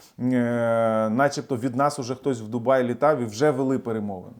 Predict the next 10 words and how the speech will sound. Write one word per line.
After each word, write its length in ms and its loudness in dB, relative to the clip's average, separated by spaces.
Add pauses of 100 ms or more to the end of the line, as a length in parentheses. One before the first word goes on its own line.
(120)
Так, 240 2
це 100 -6
не 80 -4
публічна 420 -6
інформація, 460 -4
зараз 240 -2
багато 300 -2
даних 360 -2
немає, 360 -2 (240)
але 440 4